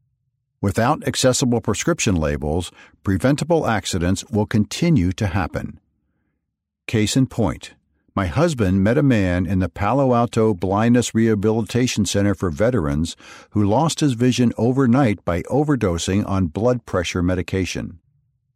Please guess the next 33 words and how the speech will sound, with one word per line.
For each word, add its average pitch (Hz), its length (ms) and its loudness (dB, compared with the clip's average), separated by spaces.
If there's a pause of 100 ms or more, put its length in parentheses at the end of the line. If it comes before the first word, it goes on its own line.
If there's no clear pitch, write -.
When 98 140 0
my 90 120 2
husband 135 500 2
was 127 140 2
on 120 220 2
hospice, 92 640 -2 (340)
although 95 380 2
he 101 160 2
had 104 160 2
a 92 80 0
script - 460 -4
talk 76 340 -2
to 95 140 0
identify 101 540 0
his 87 160 -2
medications, 85 760 -2 (300)
the 95 100 -4
company 113 580 0
insisted 104 720 -2
on 85 220 -4
ordering 147 440 2
his 120 120 2
medications 107 800 0
from 107 200 0
their 92 220 0
own 123 260 4
provider, 85 640 0 (380)
effectively 92 800 -2 (220)
sending 131 360 2
us 139 140 0
backwards 139 580 -2
in 156 160 2
time 101 540 0